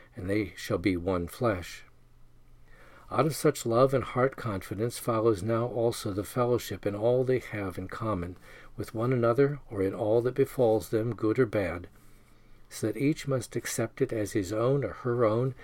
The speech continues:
and add and impart help to the other with his or her means,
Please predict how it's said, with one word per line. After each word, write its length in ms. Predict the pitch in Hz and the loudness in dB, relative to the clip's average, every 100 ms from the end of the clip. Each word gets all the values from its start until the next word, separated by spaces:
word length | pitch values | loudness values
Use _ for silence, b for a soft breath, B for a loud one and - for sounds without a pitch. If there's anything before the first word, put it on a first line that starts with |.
| B B B | B B B
and 120 | 104 | -2
add 300 | 104 127 147 | 2 4 4
and 100 | 151 | 4
impart 460 | 135 120 - 113 117 | 2 0 0 0 0
help 380 | - 120 131 - B B - | -2 0 0 -4 B B -4
to 100 | 117 | 2
the 140 | 120 | 2
other 320 | 120 120 123 | 4 4 2
with 240 | 104 104 - | 2 0 0
his 320 | 123 123 110 | 2 2 0
or 100 | 104 | -6
her 220 | 110 101 | 0 0
means, 520 | 92 107 123 139 127 | 2 0 2 0 -2